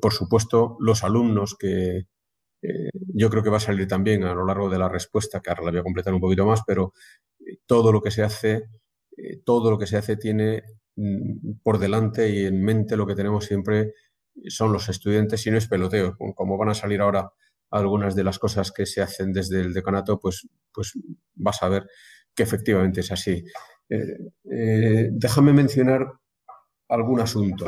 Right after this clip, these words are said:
una pequeña colección de asuntos que conciernen al decanato, eh, para que se vea, digamos, la intensidad o la variedad, ¿no? Por lo menos de,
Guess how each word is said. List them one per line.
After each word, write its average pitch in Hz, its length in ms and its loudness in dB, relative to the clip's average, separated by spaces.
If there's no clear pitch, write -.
una 123 160 -2
pequeña 127 340 4
colección 107 340 2
de 107 60 2
asuntos 127 340 0
que 107 140 -2
conciernen 120 500 2
al 110 120 4
decanato, 117 640 0
eh, - 80 -12
para 104 200 2
que 101 80 -2
se 104 200 -2
vea, 120 480 2
digamos, 107 320 -4
la 107 120 0
intensidad 104 920 2
o 107 300 -4
la 98 160 -4
variedad, 95 540 0
¿no? 104 260 -6
Por 95 180 -10
lo 95 80 -6
menos 101 360 -2
de, 92 300 -4